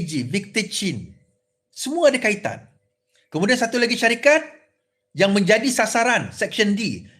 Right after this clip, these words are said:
Green Packet Berhad, iaitu sebuah syarikat peranti jalur lebar. Kemudian satu lagi, kita dengar, eh, Gates Global Berhad. Okey, Gates Global ni, tuan-tuan, ingat tak? Pendedahan, eh, bagaimana Azam Baki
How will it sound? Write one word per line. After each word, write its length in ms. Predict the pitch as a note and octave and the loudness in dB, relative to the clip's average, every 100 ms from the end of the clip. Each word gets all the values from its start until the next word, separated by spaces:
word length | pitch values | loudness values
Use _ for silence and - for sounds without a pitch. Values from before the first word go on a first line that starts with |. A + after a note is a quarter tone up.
| - | -14
Green 320 | B2+ A#3+ A3 | -2 -2 0
Packet 400 | A3 G#3 A3+ E3 | -2 0 -2 -2
Berhad, 480 | F#3 G3 E3 - - _ _ _ _ _ | -2 0 0 -2 -14 _ _ _ _ _
iaitu 320 | E3 D#3+ A3 | -6 -4 -6
sebuah 320 | - F3 G3 | -4 0 0
syarikat 480 | F#3 F#3 F#3 - - | 2 0 0 -2 -2
peranti 400 | F3 F#3 G#3 F#3 | -2 -2 -4 -2
jalur 240 | E3 F3 | 0 2
lebar. 480 | F3+ F3 D#3 G2 - - _ _ _ _ - | 2 2 2 -2 -8 -20 _ _ _ _ -6
Kemudian 560 | E3+ F#3 A#3 F#3+ G2 - - _ | -2 2 2 2 -2 -10 -20 _
satu 400 | - D#3+ - A#3+ | -2 -2 0 0
lagi, 480 | A#3 G3+ G2+ - _ _ _ _ _ _ _ _ _ _ | 0 0 -6 -10 _ _ _ _ _ _ _ _ _ _
kita 240 | - F3 F#3 | -4 -2 0
dengar, 320 | G#3 F#3+ D#4+ | 2 2 0
eh, 40 | - - | -6 -8
Gates 320 | C#3 A3 - | 0 0 0
Global 400 | C#3 F#3+ G3 G#3 | 0 4 4 4
Berhad. 400 | E3+ D#3 A#2+ - | 2 0 -2 -8
Okey, 240 | C#3+ - D3 | -6 -4 0
Gates 160 | B3+ | 0
Global 320 | - A#3 A#3 C#4 | 2 0 2 0
ni, 80 | |
tuan-tuan, 320 | B3 A#3+ B3 A#3 | -2 -4 -4 -2
ingat 160 | G3 | -4
tak? 160 | - - _ _ _ _ _ _ | -4 -16 _ _ _ _ _ _
Pendedahan, 600 | E3+ E3+ E3+ G#3 B3 A3+ C3 | 0 0 2 2 2 -2 -2
eh, 120 | G3 - | -8 -4
bagaimana 480 | C3 C#3+ D#3+ G#3 G#3+ D#3 | 0 0 0 -2 -2 -2
Azam 400 | D#3+ C#3+ G3+ F3 | 0 0 0 0
Baki 400 | - C3 B2+ | -2 -8 -10